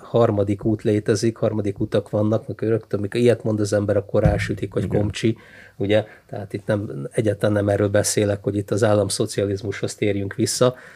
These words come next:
Speaker 1: hanem keressünk harmadik utakat. Ugye
Speaker 2: Hát
Speaker 1: az
Speaker 2: arról
Speaker 1: egyik
Speaker 2: van szó,
Speaker 1: ilyen
Speaker 2: hogy, hogy vagy,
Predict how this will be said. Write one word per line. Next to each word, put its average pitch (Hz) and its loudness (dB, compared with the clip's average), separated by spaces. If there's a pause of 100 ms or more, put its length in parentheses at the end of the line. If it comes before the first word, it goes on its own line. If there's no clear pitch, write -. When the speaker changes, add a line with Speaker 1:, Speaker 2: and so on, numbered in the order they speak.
(180)
Speaker 1:
hanem 107 2
keressünk 101 0
harmadik 101 -2
utakat. - -8
Ugye 110 -2
Speaker 2:
Hát 107 2
Speaker 1:
az 117 6
Speaker 2:
arról 107 6
Speaker 1:
egyik 101 2
Speaker 2:
van 107 2
szó, 107 -2
Speaker 1:
ilyen 110 2
Speaker 2:
hogy, 104 2
hogy 110 0
vagy, 107 0